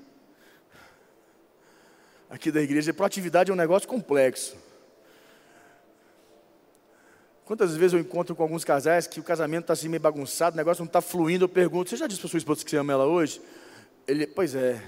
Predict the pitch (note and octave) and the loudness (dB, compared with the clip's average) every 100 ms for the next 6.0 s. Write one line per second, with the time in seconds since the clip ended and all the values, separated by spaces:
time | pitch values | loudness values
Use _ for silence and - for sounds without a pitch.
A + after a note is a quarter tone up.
0 | - - _ _ _ _ _ _ _ _ | -20 -20 _ _ _ _ _ _ _ _
1 | _ _ _ - C4+ F3 E3+ D#3+ D#3 D#3 | _ _ _ 0 4 6 4 2 4 4
2 | D3+ C3+ C3+ D3+ D#3+ - A2 D#3 D#3 C3+ | 2 0 -2 0 -2 -4 -8 -6 -2 -2
3 | C3+ D3+ B3 A#3+ E3 D3+ D3 G#3 D#3+ - | -2 -4 -4 -2 -2 -2 2 2 2 -4
4 | - D4 - D#3+ D3 C#3+ D3 C#3+ - C#3 | -8 -6 -2 -2 -2 -2 -4 -2 2 2
5 | - C3 C3 C3+ C3 B2 A#2+ A2+ G#2 | 0 -4 -2 -2 -2 0 0 0 -4